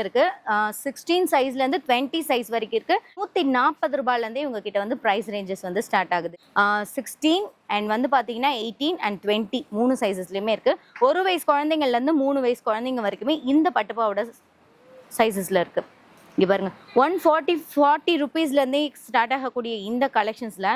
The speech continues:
உங்களுக்கு வந்து எது வேணாலும் நீங்க வந்து ஸ்கிரீன்ஷாட் எடுத்து ஆன்லைன் மூலியமா கூட பர்ச்சேஸ் பண்ணிக்கலாம். அப்படி இல்லைன்னா டைரக்டா வந்து கூட நீங்க பர்ச்சேஸ் பண்ணிக்கலாம். எவ்வளவு அழகா இருக்கு பாருங்க இந்த கலெக்ஷன்ஸ் எல்லாமே. And இதுல இருக்கக்கூடிய டிசைன்ஸ் எல்லாமே பாருங்களேன், ரொம்ப அழகா இருக்கு. ஓணம் ஸ்பெஷலுக்காக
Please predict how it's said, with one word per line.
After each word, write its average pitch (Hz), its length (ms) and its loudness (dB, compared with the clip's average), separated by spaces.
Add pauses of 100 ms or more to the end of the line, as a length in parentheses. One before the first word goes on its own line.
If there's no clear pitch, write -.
(360)
உங்களுக்கு 233 240 0
வந்து 294 120 2 (100)
எது 302 180 -2
வேணாலும் 311 300 2
நீங்க 269 160 -4
வந்து 247 200 -6
ஸ்கிரீன்ஷாட் 269 500 0
எடுத்து 240 240 -4 (100)
ஆன்லைன் 285 360 0
மூலியமா 233 420 0
கூட 226 160 -6
பர்ச்சேஸ் 220 320 -6
பண்ணிக்கலாம். 202 360 0 (220)
அப்படி 247 220 2
இல்லைன்னா 311 240 2 (140)
டைரக்டா 302 420 0
வந்து 254 180 -4
கூட 269 180 -2
நீங்க 220 200 -8
பர்ச்சேஸ் 220 320 -6
பண்ணிக்கலாம். 208 360 -2 (140)
எவ்வளவு 269 240 2
அழகா 233 240 -2
இருக்கு 202 240 -10
பாருங்க 170 220 -6
இந்த 170 140 -6
கலெக்ஷன்ஸ் 185 420 -4
எல்லாமே. 185 220 0 (280)
And 294 160 4
இதுல 339 160 2
இருக்கக்கூடிய 311 380 0 (100)
டிசைன்ஸ் 269 380 0
எல்லாமே 233 220 -2 (120)
பாருங்களேன், 185 380 -4 (340)
ரொம்ப 277 220 4 (120)
அழகா 277 280 0
இருக்கு. 240 220 -2 (180)
ஓணம் 320 300 0
ஸ்பெஷலுக்காக 311 920 0